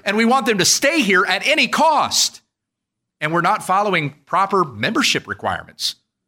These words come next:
To sit down and have a conversation with somebody and just even make sure they understand what the gospel is. We, we don't do that because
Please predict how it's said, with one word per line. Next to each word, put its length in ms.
To 160
sit 280
down 200
and 80
have 140
a 60
conversation 800
with 100
somebody 400
and 80
just 160
even 260
make 200
sure 240
they 120
understand 400
what 100
the 60
gospel 540
is. 440
We, 140
we 220
don't 280
do 220
that 260
because 380